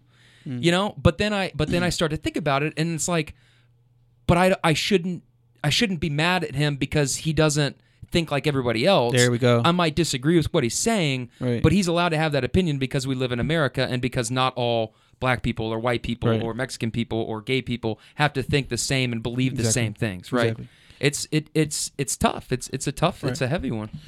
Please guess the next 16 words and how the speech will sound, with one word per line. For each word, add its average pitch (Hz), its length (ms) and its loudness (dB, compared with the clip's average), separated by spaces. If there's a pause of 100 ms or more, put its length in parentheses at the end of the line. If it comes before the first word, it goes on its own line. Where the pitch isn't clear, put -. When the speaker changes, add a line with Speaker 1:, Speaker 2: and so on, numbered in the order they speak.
(260)
Speaker 1:
I 156 80 -2
think 214 220 0
just 196 280 -2
to 160 240 -4 (120)
play, 147 440 -6 (120)
oh, 131 140 -14 (100)
sorry, - 280 4 (640)
just 160 180 0
to 160 80 -2
play 151 380 8
the 127 200 6
other 131 180 6
side 113 260 0
of 120 80 0
that, 139 220 0 (300)
where 127 640 -2